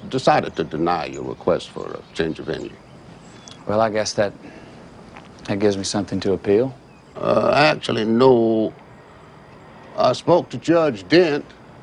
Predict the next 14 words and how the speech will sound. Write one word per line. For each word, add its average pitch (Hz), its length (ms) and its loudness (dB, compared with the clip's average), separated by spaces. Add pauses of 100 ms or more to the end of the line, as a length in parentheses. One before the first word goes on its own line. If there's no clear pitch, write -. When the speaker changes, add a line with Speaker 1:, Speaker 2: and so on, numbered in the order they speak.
(760)
Speaker 1:
and 110 300 -2
he 151 180 4
led 135 300 2
me 123 240 2
to 123 160 -2
believe 123 440 2
that 110 120 -2
the 98 100 -6
Supreme 123 520 0
Court 131 320 2
would 82 140 -6
uphold 104 380 -2
my - 120 -4
ruling. - 360 0